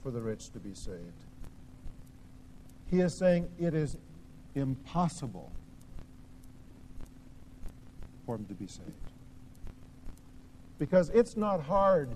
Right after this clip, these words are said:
to squeeze a camel into the eye of a needle. That just frankly can't be done. It is impossible to do that. You say, "Well, did, is that really what Jesus meant?" Well, if you look on in the context, I think you'll see that it is.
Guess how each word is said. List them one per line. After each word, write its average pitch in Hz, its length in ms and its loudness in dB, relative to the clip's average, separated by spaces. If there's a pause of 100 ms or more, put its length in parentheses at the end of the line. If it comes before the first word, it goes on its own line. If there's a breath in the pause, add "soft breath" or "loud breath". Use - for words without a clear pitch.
(520)
to 160 100 6
squeeze 190 580 6
a 139 120 -6
camel 175 640 4 (220)
into 165 240 4
the 151 140 2
eye 175 300 6
of 156 140 10
a 143 60 4
needle. 135 480 4 (1040)
That 185 220 8
just 185 240 4
frankly 185 480 6
can't 180 400 4
be 151 100 6
done. 147 420 6 (1600)
It 156 120 4
is 156 100 2
impossible 160 720 2
to 143 120 -6
do 147 220 2
that. 95 240 -2 (1500)
You 131 80 -6
say, 156 200 2
"Well, 139 160 2
did, 151 200 4 (800)
is 139 140 0
that 170 180 8
really 185 220 6
what 156 260 6
Jesus 147 540 2
meant?" 151 280 4
Well, 139 240 2
if 139 140 -4
you 147 60 4
look 185 180 2
on 180 160 4
in 165 80 0
the 143 60 -2
context, 165 560 0
I 131 80 2
think 147 200 -2
you'll 139 140 0
see 143 180 -2
that 113 160 0
it 110 140 -4
is. 90 400 -4